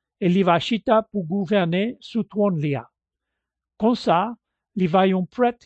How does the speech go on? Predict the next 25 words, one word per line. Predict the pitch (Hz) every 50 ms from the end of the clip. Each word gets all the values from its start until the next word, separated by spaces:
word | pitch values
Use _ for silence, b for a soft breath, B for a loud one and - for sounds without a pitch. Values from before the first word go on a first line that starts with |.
| _
ki | _ - 208
chita | - - 233 202 - - 202 147
sou | - - 214 185
twòn | - - 175 160 156 151 147 139
li, | 170 196 233 226 - _ _ _ _ _ _ _ _ _ _ _ _
e | - 302
konse | - - - 262 254 247 - - 226 208 202 214 247 247 - _ _ _
lapè | 226 196 175 170 - - 185 180 165 151
a | 147 175 226 240 - _ _ _
va | 156 170 180 175 170
antre | 180 190 - - 214 190
yo | 180 175 175 170
de. | 147 196 220 214 156 - _ _ _ _ _ _ _ _ _ _ _ _ _ _ _ _ _ _ _ _ _ _
Alò, | - 185 175 170 170 185 214 233 240 240 - _ _
kouwon | - 226 208 196 202 190 190 185
yo | 180 180 202 233 247 240 240
va | _ 202 165 185 180 165
devni | 139 170 180 175 160 143 185 196 208 226 226 - _ _ _ _ _ -
yon | 180 170 180
souvni | 170 - - 226 202 196 160 180 185 196 208 202
nan | 180 175 202 208 175 -
tanp | 208 196 185 - -
Seyè | - 220 180 175 170 151 143 156 175 185 175 - _ _ _ _ _ _ _ _
pou | 196 175 196 -
Elem | 220 180 170 180 170 175 180 196 202 226